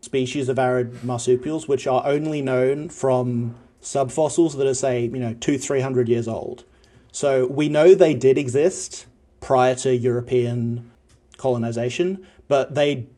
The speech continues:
didn't even last long enough for Europeans to describe them. Like, they are not known to modern European scientists because they'd already gone extinct. We'd already had that big of an impact on the environment that they'd completely disappeared.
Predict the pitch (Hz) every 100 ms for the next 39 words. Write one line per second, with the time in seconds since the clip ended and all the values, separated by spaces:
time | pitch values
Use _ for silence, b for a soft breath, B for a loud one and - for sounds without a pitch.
0 | _ _ - 143 170 165 147 147 135 135
1 | 139 135 127 127 131 127 127 123 120 123
2 | 101 - 117 117 113 - - _ _ _
3 | _ 120 117 131 131 127 120 117 127 147
4 | 156 135 131 131 135 127 123 127 123 123
5 | 127 117 117 120 117 110 113 107 127 170
6 | 175 - 135 131 139 123 135 160 170 151
7 | 170 - - 165 - - 127 127 151 160
8 | 151 135 127 120 123 131 127 113 139 120
9 | 110 123 127 123 120 113 110 107 117 110
10 | 92 76 b b b - 117 117 117 113
11 | 131 123 117 107 - - 110 76